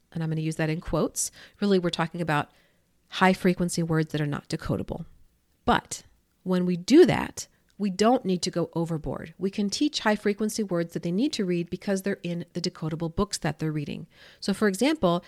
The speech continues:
if the story goes, "The cat is big," cat and big are very easily decodable.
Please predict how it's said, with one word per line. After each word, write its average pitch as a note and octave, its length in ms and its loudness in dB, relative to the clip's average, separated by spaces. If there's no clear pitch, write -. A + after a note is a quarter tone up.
if G3 160 -2
the - 80 -6
story A#3+ 380 4
goes, E3 380 0
"The F3 280 0
cat G3+ 480 0
is D#3+ 260 0
big," G3+ 500 4
cat F#3+ 380 -2
and F3 140 0
big E3+ 300 2
are D#3+ 100 0
very F#3 300 2
easily E3+ 500 0
decodable. G3 640 4